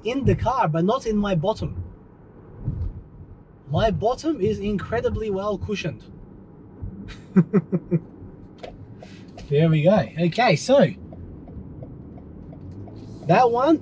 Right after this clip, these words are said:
definitely felt nicer than the three hundred. But I'm going to mention this. The F Sports do have a harder seat. So these are very soft, very plush.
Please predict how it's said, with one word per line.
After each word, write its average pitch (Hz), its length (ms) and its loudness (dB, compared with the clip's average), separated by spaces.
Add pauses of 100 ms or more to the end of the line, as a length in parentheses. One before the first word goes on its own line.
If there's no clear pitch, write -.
(120)
definitely 214 560 2
felt 180 320 2
nicer 190 580 4 (300)
than 170 160 8
the 160 60 4
three 156 180 -2
hundred. 156 320 2 (1500)
But - 360 2 (960)
I'm 151 140 8
going 214 220 6
to 208 80 -6
mention 196 320 0
this. - 340 0 (480)
The 180 200 8
F 339 120 6
Sports - 420 4
do 190 400 6
have 269 260 -4
a 302 140 0
harder 156 460 2
seat. - 600 -6 (540)
So 208 340 6 (680)
these 240 320 10
are 160 60 6
very 190 220 4
soft, - 360 0
very 160 240 4
plush. - 580 0